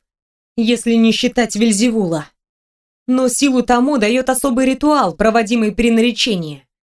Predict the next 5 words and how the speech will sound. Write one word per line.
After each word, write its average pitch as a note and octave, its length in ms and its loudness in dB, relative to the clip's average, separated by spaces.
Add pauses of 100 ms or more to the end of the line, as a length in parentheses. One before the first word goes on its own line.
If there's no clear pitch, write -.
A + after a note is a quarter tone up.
(760)
Неужели G3 600 0
передо F#3 420 -2
мной F#3+ 260 0
правитель G3+ 600 -2
демонов? E3 680 -6